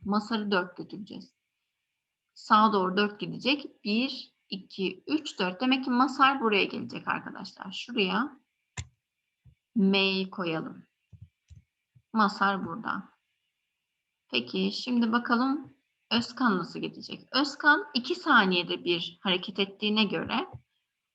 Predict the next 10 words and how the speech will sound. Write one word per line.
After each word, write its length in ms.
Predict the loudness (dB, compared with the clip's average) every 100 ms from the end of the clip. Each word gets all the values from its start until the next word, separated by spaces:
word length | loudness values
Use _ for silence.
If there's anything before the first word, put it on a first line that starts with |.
| 0
on 120 | 2
ikiyi 340 | 2 2 2
ikiye 460 | 2 0 0 0 0
bölelim. 580 | 0 0 -2 -4 -6 -20 _ _ _ _ _ _ _ _ _ -20 _ _ _ _ _ _ -20 -18 -18 -18 _ _ _ _ _ _ _ -18 -18 _ _ _ -16 -16 _ _ _ _ -18 -2
Demek 340 | 0 0 -4
ki 340 | -4 -4 -2 -6 -14 -2
Özkan 480 | -2 0 0 2 4
da 60 |
yaptığı 520 | 4 4 0 -4 -4
işi 480 | -2 -4 -2 -2 -4